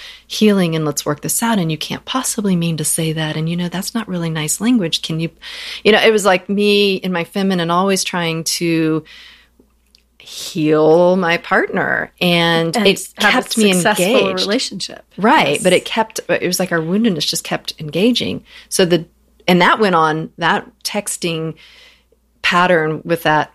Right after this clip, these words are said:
Speaker 2: In a previous
Speaker 1: relationship
Speaker 2: relationship.
Speaker 1: number one went on for over a year and a half.
Speaker 2: Hmm.
Speaker 1: This one with Rico Suave, what I noticed is that when he started engaging in this texting thing with me recently,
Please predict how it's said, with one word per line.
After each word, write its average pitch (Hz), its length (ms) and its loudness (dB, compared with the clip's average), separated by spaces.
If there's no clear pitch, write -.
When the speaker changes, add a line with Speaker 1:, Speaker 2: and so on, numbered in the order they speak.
Speaker 2:
In 214 140 2
a 185 40 4
previous 175 240 4
Speaker 1:
relationship 190 300 2
Speaker 2:
relationship. 175 460 -4
Speaker 1:
number 160 220 0
one 175 640 2
went 180 160 2
on 220 140 6
for 156 320 -2
over 170 420 2
a 151 60 -2
year 147 160 -2
and 147 80 -6
a 139 40 -8
half. - 380 -4
Speaker 2:
Hmm. 175 380 -2
Speaker 1:
This 214 420 2
one 165 540 0
with 170 340 -4
Rico 175 280 -2
Suave, 196 600 0
what 185 120 -2
I 180 80 0
noticed 208 420 2
is - 140 -6
that 170 260 -4
when 180 180 2
he 185 120 -2
started 180 380 2
engaging 170 880 0
in 160 180 -2
this 151 220 0
texting 226 480 0
thing 147 160 0
with 147 180 -4
me 151 100 -2
recently, 151 680 -2